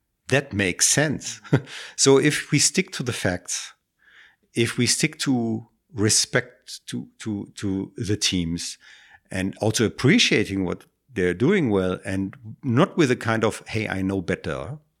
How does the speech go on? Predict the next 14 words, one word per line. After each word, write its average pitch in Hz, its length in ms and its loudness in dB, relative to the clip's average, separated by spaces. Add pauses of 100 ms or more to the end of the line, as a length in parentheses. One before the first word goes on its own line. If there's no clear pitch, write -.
(220)
yeah, 143 200 -8 (300)
but 98 160 -2
with 110 160 4
a 107 60 4
very, 117 600 4 (260)
you 104 120 -4
know, 92 180 -2
constructive 127 760 0
approach, 98 380 -4
trying 143 320 2
really 160 260 4
to 127 140 2
help 117 220 2
them. - 140 -6